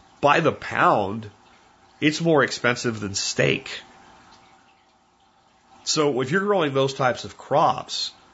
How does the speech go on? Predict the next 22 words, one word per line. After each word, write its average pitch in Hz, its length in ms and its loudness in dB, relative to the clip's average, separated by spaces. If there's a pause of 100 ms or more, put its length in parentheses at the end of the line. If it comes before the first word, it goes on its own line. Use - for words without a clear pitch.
(100)
uh, - 140 0
well, 170 160 6
let's 202 240 2
look 175 160 -2
at 151 80 6
it 143 80 0
a 123 80 4
different 135 340 2
way. 87 200 -4 (1200)
Can 165 180 2
we 180 100 4
produce 131 800 2 (1120)
throughout 156 320 4
our 143 140 6
growing 131 440 4
season 95 600 -4 (720)
twenty 156 440 4
dollars 135 360 4
a 113 60 2
week 117 260 0
in 101 80 -4
produce? 101 640 -4